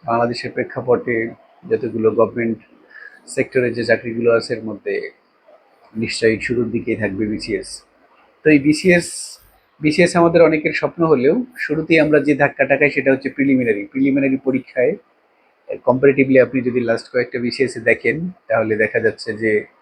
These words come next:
লাস্ট বেশ কয়েকটা বিসিএস এই, আহ, একশো প্লাস কাট মার্ক, দেখা যায় একশো বিশ প্লাসও হয়ে যায়। তো আপনি যদি এখানে, মানে, আপনি প্রিলিতে হান্ড্রেড পার্সেন্ট টিকতে চান, সেক্ষেত্রে দেখা যায় আপনার অবশ্যই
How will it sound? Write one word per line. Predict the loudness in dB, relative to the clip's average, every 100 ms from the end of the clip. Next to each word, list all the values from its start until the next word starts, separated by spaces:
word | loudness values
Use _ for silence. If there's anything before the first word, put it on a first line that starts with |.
| _ 0
লাস্ট | 0 0 -6 _ _ _ _ _ -2
বেশ | 0 2
কয়েকটা | 2 2 2
বিসিএস | 0 2 0 4
এই, | 2 2 -4 _ _ _
আহ, | -10 -10 -10 -14 -4
একশো | 0 0 0
প্লাস | 0 0 0
কাট | -2 0
মার্ক, | -2 -2 -6 _ _ _ _ _ -6
দেখা | -4 -2 0
যায় | 0
একশো | 0 -2
বিশ | -2 -2 -4 -6 -10 0
প্লাসও | 4 4 0
হয়ে | 0 0
যায়। | 0 -8 -12 _ _ _ _ _ 2
তো |
আপনি | 2 4 2
যদি | 4 4
এখানে, | 4 2 2
মানে, | 2 0 -2 -6 -12 _ _ _ _ _
আপনি | -6 -2 0 2 2 0 -4 _ _ -2
প্রিলিতে | 2 4 6 4 4 0 _ _ _ _ _ _ _
হান্ড্রেড | -2 0 0
পার্সেন্ট | 0 0 0
টিকতে | 0 -2 0
চান, | 2 2 0 -8 -12
সেক্ষেত্রে | -4 0 4 4
দেখা | 4 2 4
যায় | 4
আপনার | 2 2 0
অবশ্যই | 0 -2 -2 -2